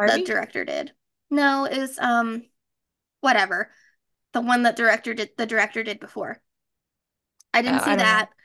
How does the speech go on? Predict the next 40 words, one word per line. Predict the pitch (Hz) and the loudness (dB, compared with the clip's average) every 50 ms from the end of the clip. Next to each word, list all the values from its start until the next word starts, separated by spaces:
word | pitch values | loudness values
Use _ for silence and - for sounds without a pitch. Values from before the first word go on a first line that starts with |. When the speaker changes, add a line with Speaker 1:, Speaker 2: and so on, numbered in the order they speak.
| _ _ _ _ _ _ - | _ _ _ _ _ _ 0
Speaker 1:
And | 254 240 240 | 2 2 4
my | 233 233 240 247 | 4 2 2 2
thing | - 262 254 254 | -2 -4 -4 -4
is, | 247 240 | -6 -4
like, | - 233 233 233 - | -2 -4 -4 -4 -6
if, | - 233 - - | -12 -10 -10 -10
I | - 262 | -12 -12
just | - - - | -12 -10 -4
don't | - 320 320 - | -4 -4 -4 -2
think | - 302 294 | -4 -2 -2
I'm | 285 269 | 0 0
gonna | 262 254 262 | 0 -2 -4
see | 262 - 233 214 214 | -4 -4 -4 -2 -2
it. | 214 214 - | -2 -2 0
So | - 226 | 0 2
I | 220 220 | 2 2
read | 220 220 214 226 233 233 | 2 2 0 0 0 -2
the | 240 233 226 | -2 -4 -4
thing | 233 - 233 226 226 226 | -4 -6 -8 -6 -4 0
on | 214 208 208 202 202 196 202 - _ _ _ _ _ _ | 0 0 0 0 -4 -10 -16 -20 _ _ _ _ _ _
Wikipedia | 254 240 240 - - 269 262 254 233 214 190 190 208 240 - - - _ _ _ _ | -14 -14 -14 -10 -8 -6 -6 -6 -6 -6 -6 -6 -6 -6 -6 -12 -20 _ _ _ _
and | - 240 240 233 233 226 220 - - _ - | -2 0 2 2 2 0 -4 -8 -10 _ 2
I | 240 240 | 4 4
was | 240 240 254 | 4 2 0
like, | 254 254 - - | -4 -4 -4 -4
"Okay." | 294 311 311 277 247 226 233 233 | -4 -4 -2 -2 -2 -2 -2 -2
And | 226 240 247 247 | -2 -4 -2 -2
then | 240 247 | -2 -2
now | 240 247 247 277 | 0 0 0 0
it's | 285 285 285 | 0 -2 -6
getting | - 254 247 240 240 | -10 -8 -6 -8 -8
good | 220 233 254 247 220 208 214 | -4 -2 2 2 2 2 0
and | 214 214 214 | -4 -4 -2
everyone's, | 214 220 220 220 220 220 220 220 | -2 -2 -2 -4 -4 -6 -6 -6
like, | 208 208 | -8 -8
talking | - - 220 226 233 233 220 | -2 -2 -2 -2 -2 -6 -12
about | - - 190 214 | -6 -4 -4 -4
it. | 214 | -2
I'm | 220 | -2
like, | 226 220 220 | -4 -4 -4